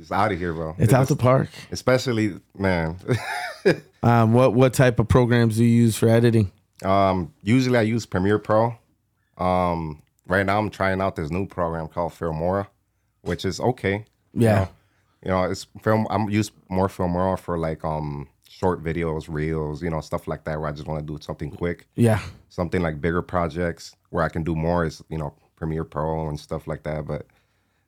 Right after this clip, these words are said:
Speaker 1: yeah, I just use Premiere Pro, Photoshop, everything Premiere Pro, Pre-, Adobe, Adobe software, basically.
Speaker 2: I mean, I love all the work you do. You already
Speaker 1: Oh,
Speaker 2: know.
Speaker 1: thank you. Appreciate it.
Speaker 2: Um, it's, it's those type of things that, I mean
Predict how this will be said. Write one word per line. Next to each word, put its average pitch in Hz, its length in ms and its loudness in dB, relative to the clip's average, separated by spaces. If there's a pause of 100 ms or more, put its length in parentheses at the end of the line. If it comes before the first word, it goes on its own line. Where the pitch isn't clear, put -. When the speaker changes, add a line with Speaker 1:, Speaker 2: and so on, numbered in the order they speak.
Speaker 1:
yeah, 107 200 2
I 95 40 2
just 92 180 -2
use 87 140 -8
Premiere 90 400 -2
Pro, 90 380 -2
Photoshop, 87 680 -2 (760)
everything 104 460 0 (420)
Premiere 92 320 -2
Pro, 92 300 -4
Pre-, - 200 -14 (840)
Adobe, 85 560 -2 (120)
Adobe 87 320 -6
software, 82 420 -6
basically. 80 400 -10 (240)
Speaker 2:
I 127 60 4
mean, 127 120 6
I 127 80 6
love 127 220 6
all 117 140 6
the 113 80 6
work 113 260 4
you 113 100 6
do. 113 380 4
You 131 240 6
already 110 200 4
Speaker 1:
Oh, 110 40 4
Speaker 2:
know. 110 120 4
Speaker 1:
thank 113 160 4
you. 110 40 2
Appreciate 85 300 -2
it. 113 40 4
Speaker 2:
Um, 104 400 4
it's, - 520 0 (180)
it's 110 240 2
those 117 320 4 (200)
type 110 280 2
of 107 80 -4
things 110 460 4
that, 107 300 4 (800)
I 117 100 6
mean 107 420 4